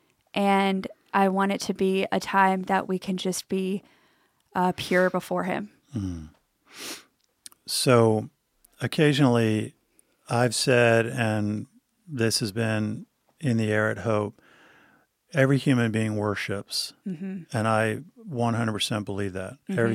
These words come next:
Speaker 2: human being worships. Um, and what you worship, in essence, is your highest, whatever is highest. So if we wanna look at this in a broad way, um,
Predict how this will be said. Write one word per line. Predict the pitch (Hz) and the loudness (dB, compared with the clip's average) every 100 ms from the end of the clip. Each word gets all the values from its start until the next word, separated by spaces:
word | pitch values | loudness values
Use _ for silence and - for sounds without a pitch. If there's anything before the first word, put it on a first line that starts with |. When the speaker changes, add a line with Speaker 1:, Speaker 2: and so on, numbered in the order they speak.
| 120 | 0
Speaker 2:
human | 110 107 | -2 -2
being | 101 101 | -4 -4
worships. | 101 98 - 117 - - - - - - - - _ _ - | -4 -6 -8 -10 -12 -16 -18 -20 -20 -20 -20 -20 _ _ -2
Um, | 120 104 107 104 - _ | 2 2 0 -6 -12 _
and | 180 120 | -2 2
what | 120 123 | 4 2
you | 117 | 0
worship, | 117 135 160 - 127 117 - | 2 4 2 2 2 0 -2
in | 131 113 | -2 0
essence, | 110 - 113 104 | 0 0 -4 -4
is | 160 117 98 | -4 -4 -4
your | 104 | -6
highest, | 104 113 104 98 98 - - - - - _ _ _ _ _ | -6 -6 -4 -4 -6 -4 -6 -6 -12 -18 _ _ _ _ _
whatever | - 117 117 127 127 | -8 0 2 4 2
is | 117 | 0
highest. | - 123 107 104 107 - - - _ _ _ _ _ _ _ | -2 -2 -2 -2 -4 -6 -8 -14 _ _ _ _ _ _ _
So | - - 123 117 113 110 | -2 2 4 4 2 -2
if | 151 117 131 | -6 -6 -2
we | |
wanna | 120 123 127 | 0 2 4
look | 120 117 | 2 0
at | 120 | -4
this | 117 117 107 - | -2 -2 -2 -2
in | 113 | -4
a | 110 107 113 - _ _ | -4 -4 -8 -12 _ _
broad | - 117 117 117 | -2 2 4 4
way, | 104 107 107 117 143 _ _ - - _ _ _ | 0 -4 -2 -4 -4 _ _ -20 -20 _ _ _
um, | 131 113 110 110 110 | 2 4 4 0 -8